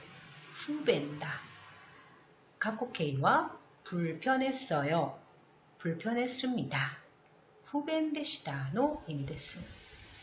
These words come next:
뭐一回, 불편하다, 불편했어요, 불편했습니다.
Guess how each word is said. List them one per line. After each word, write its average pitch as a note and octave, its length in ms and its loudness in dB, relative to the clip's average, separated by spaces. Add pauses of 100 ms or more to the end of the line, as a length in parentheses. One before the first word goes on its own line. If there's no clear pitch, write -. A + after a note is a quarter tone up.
(220)
뭐一回, G#3+ 720 2 (540)
불편하다, G#3+ 840 6 (1000)
불편했어요, F3+ 1080 4 (1080)
불편했습니다. G3+ 1000 0